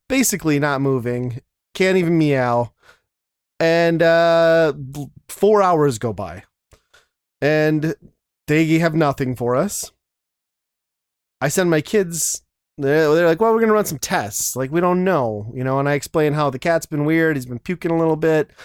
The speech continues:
He likes to eat shit he finds on the floor, string, yarn,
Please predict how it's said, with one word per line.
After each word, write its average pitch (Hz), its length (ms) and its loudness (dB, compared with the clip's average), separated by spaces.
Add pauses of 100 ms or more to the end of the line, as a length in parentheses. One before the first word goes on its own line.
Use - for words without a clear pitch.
(160)
He - 60 -4
likes 160 220 -2
to 127 120 -10
eat 165 160 -6
shit 170 200 -2
he 165 80 -2
finds 160 260 0
on 147 80 -4
the 127 80 -4
floor, 160 400 2
string, 170 380 0
yarn, 151 560 0